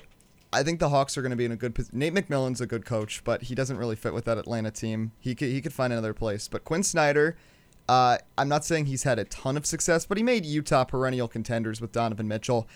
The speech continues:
I think he'd be much more beneficial to Trae Young's development. And the Trae Young-Collins dynamic, if they keep both of them, it's not that different from Donovan Mitchell and Gobert, so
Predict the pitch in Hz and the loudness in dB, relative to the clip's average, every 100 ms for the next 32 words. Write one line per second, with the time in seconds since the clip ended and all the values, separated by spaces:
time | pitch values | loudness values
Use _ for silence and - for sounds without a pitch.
0 | - - 135 151 139 147 131 127 117 135 | -18 0 2 2 -2 -2 0 0 -2 -2
1 | 131 110 - 123 117 123 - 113 - 123 | -2 -2 -2 -2 0 -2 -2 -6 -2 -2
2 | 113 113 113 110 107 104 98 104 - - | 0 -2 -4 -2 -2 -2 -4 -8 -10 -20
3 | - - 127 120 120 127 170 170 165 151 | -20 -2 0 0 -2 0 2 4 2 -2
4 | 123 131 127 143 151 151 135 135 143 147 | -4 0 2 0 -2 0 2 2 -2 -4
5 | 123 113 - 139 123 127 139 151 151 156 | -6 -6 -6 -2 0 0 2 0 2 -2
6 | - _ _ - 208 185 110 131 139 147 | -12 _ _ -6 -2 -2 2 0 2 -2
7 | 151 156 143 151 151 151 147 147 156 151 | -2 -6 -2 0 0 0 -4 -4 -4 -2
8 | 139 135 131 135 147 - 135 120 | -2 0 2 2 0 -2 -2 0